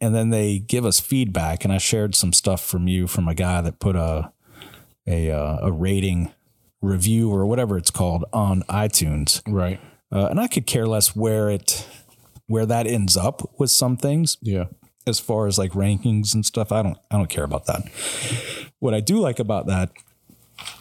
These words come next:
Speaker 1: is if somebody's going through the podcasts and they're looking for something to listen to, that's an encouragement for those folks because they'll stop and say,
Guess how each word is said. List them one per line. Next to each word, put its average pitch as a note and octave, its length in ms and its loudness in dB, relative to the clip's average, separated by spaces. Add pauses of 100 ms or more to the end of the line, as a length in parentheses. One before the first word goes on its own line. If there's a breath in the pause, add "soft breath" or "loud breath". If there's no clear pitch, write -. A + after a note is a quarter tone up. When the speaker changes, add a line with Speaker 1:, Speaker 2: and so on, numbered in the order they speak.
(220 loud breath)
Speaker 1:
is A#2+ 220 2
if A2+ 220 2
somebody's C#3+ 760 2 (560)
going B2 360 2
through A#2 300 2
the G2+ 100 0
podcasts C3 1160 0
and G2+ 160 2
they're F#2 100 2
looking G#2+ 460 2
for G#2 160 0
something G#2+ 380 2
to F2 60 -2
listen G2 400 2
to, D3+ 380 0 (380 soft breath)
that's C3+ 320 2
an D3+ 80 2
encouragement A2 640 0
for - 180 0
those F#2+ 460 2
folks - 520 0 (300)
because A2+ 300 0
they'll B2 180 2
stop C3 420 2
and F2+ 140 2
say, G#2 220 2